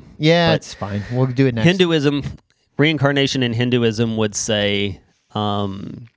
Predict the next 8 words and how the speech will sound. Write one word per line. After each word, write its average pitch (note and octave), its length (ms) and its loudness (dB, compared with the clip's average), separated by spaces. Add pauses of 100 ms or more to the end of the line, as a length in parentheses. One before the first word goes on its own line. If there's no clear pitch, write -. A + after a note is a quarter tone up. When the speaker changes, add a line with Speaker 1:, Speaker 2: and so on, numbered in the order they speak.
(840)
Speaker 2:
your, A#2 380 0
your A2+ 200 -2
karma, A#2 640 0 (680)
the A2+ 100 0
way A#2 200 2
that B2 140 0
you B2+ 160 4
lived, A2 640 0